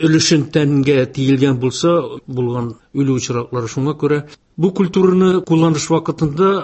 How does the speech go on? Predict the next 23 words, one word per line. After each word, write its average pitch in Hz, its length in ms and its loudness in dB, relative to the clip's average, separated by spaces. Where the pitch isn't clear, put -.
аннар 147 240 0
өйрәнгәннән 143 640 2
соң 185 180 0
галимнәр 165 480 2
әйтәләр 135 480 -2
инде, 131 240 -2
э, 120 300 -4
трактористлар 143 960 -2
һәм 156 180 2
шул 160 320 0
өлкәдә 151 460 0
эшли 147 200 -2
торган 139 300 0
кешеләр 127 600 -4
махсус 156 440 0
комбинезоннар, 123 1000 0
күзлекләр, 131 800 0
калын 147 340 2
бияләйләр 143 720 2
киеп 135 400 -6
эшләгән 131 480 0
вакытта 135 480 -6
гына 160 200 -4